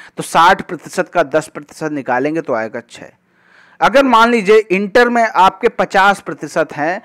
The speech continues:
तो पचास प्रतिशत का दस प्रतिशत निकालेंगे, आएगा पाँच। अगर आपकी स्नातक में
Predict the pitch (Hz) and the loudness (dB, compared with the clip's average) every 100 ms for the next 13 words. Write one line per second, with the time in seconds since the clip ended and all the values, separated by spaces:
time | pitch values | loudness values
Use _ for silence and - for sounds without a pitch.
0 | - - - 196 196 170 196 185 214 - | -20 -20 -2 -2 0 -2 2 4 4 0
1 | 185 - - 196 - 196 147 185 - 165 | -12 -12 -6 -6 -2 -2 0 -2 -2 -16
2 | 151 160 - 170 156 135 135 151 151 131 | -16 -14 -12 -10 -6 -2 -2 -2 -2 -2
3 | 120 120 160 - 123 110 98 _ _ _ | -2 -4 -6 -6 -12 -12 -14 _ _ _
4 | _ _ _ - 170 240 285 190 208 202 | _ _ _ -2 0 4 2 4 4 2
5 | 269 226 - 202 196 214 214 214 233 | -6 -8 -4 0 0 0 -4 -4 -6